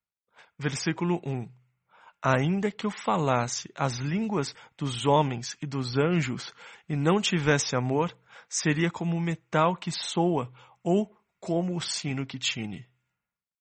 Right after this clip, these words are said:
A palavra traduzida em algumas versões como caridade é a palavra grega ágape. É uma palavra que foi criada para o Novo Testamento. É uma palavra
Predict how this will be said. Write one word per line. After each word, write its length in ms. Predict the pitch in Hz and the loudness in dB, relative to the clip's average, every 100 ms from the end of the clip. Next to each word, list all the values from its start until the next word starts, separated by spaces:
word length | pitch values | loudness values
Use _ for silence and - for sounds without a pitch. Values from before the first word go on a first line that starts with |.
| _ _ - _ | _ _ -20 _
A 80 | 170 | -8
palavra 560 | - 208 180 180 170 165 | -4 -2 4 4 4 0
traduzida 840 | - 190 175 160 135 165 180 143 | -2 -2 0 -2 -2 -2 -2 -4
em 100 | 143 | -4
algumas 400 | 143 131 143 131 | -4 -4 -6 -6
versões 580 | 120 117 - 143 160 160 | -6 -10 -6 -4 -4 -6
como 320 | - 147 135 - - - | -6 -4 -4 -8 -20 -2
caridade 800 | 165 156 123 131 156 175 127 123 - - - | 0 2 0 4 4 4 0 -10 -14 -14 0
é 100 | 147 | 2
a 60 | |
palavra 500 | 151 147 139 143 131 | 4 4 6 6 4
grega 560 | 123 135 143 156 170 160 _ _ - | -2 0 0 0 -4 -6 _ _ 4
ágape. 600 | 127 113 107 - - - _ _ _ - - - | 6 6 -2 -4 -18 -20 _ _ _ -20 -18 -6
É 80 | 160 | 0
uma 180 | 185 | 2
palavra 580 | 180 147 139 170 180 147 | 2 4 8 8 8 2
que 120 | - | -4
foi 180 | - 170 | -2 -2
criada 500 | - 143 143 170 160 | -2 0 4 4 2
para 420 | 160 - 180 220 | -2 4 6 6
o 40 | 202 | 4
Novo 260 | 160 147 | 2 0
Testamento. 680 | 139 139 - 123 110 104 - - - - - | -2 -4 -2 -4 -4 -8 -14 -20 -20 -8 0
É 80 | |
uma 140 | 156 160 | 2 4
palavra 580 | 139 131 143 175 143 | 2 4 4 4 0